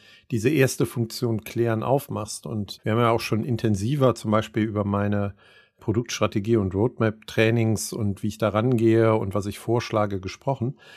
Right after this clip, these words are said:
Und auch dort gibt's als ersten Punkt eigentlich,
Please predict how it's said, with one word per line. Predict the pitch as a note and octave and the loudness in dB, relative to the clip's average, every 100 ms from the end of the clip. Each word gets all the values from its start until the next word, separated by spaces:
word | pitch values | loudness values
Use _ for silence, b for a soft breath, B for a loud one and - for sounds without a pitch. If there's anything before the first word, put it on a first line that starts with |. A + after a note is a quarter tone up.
| B B | B B
Und | A#2+ B2 | -4 -2
auch | - | -4
dort | G#2 A#2+ B2 F3+ D#3 - - | -2 2 4 4 4 2 -4
gibt's | D3 - - - | -4 -4 -8 -4
als | A#2+ - | -2 -2
ersten | D3 C3 D3+ - A2+ - | 2 4 2 -2 -2 0
Punkt | C3+ F3+ - - | 0 0 -2 -4
eigentlich, | G#2 G#2 A2+ D3 F3+ - | -2 0 -2 0 -2 -2